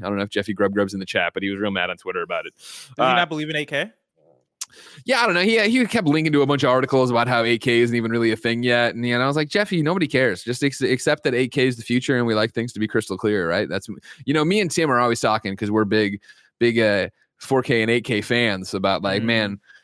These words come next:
Speaker 1: this oled T V that Tim had me bought, model X one hundred P C H two, like, that's the one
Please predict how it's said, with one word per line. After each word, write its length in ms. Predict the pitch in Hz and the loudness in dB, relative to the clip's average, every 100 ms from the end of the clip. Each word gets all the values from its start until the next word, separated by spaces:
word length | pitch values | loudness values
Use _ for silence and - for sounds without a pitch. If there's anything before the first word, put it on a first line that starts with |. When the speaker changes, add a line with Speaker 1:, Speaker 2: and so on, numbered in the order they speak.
| _ | _
Speaker 1:
this 220 | 120 131 - | -2 0 2
oled 360 | 127 151 117 117 | 2 4 2 0
T 160 | 127 | 0
V 180 | 120 131 | 2 0
that 120 | 104 | -2
Tim 220 | - 113 110 | -2 -2 0
had 160 | 101 | 0
me 80 | 101 | 0
bought, 340 | 98 101 95 - _ 53 | 0 2 0 -4 _ -10
model 560 | 107 113 113 110 101 _ _ _ _ - | -4 -2 0 0 -2 _ _ _ _ -6
X 340 | 120 - - - | -6 -6 -12 -14
one 260 | 117 123 127 | -2 0 2
hundred 400 | 123 113 113 107 | 2 0 -2 -6
P 180 | - 120 | -6 -6
C 220 | - 117 | -2 0
H 200 | 110 107 | 0 -2
two, 300 | - 135 131 | 0 2 4
like, 220 | 107 104 - | 2 0 2
that's 280 | 127 147 | 0 0
the 100 | - | 0
one 460 | 104 113 110 92 | 2 2 2 -4